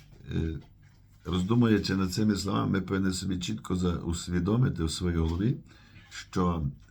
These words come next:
ми є в руках Божих. На-, ми, на-, ми, коли прийняли хрещення, ми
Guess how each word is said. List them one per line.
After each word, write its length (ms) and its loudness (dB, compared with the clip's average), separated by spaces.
ми 400 6
є 160 4
в 80 2
руках 360 0
Божих. 520 0
На-, 120 2
ми, 200 4
на-, 260 2
ми, 220 4
коли 260 0
прийняли 380 0
хрещення, 560 0
ми 340 6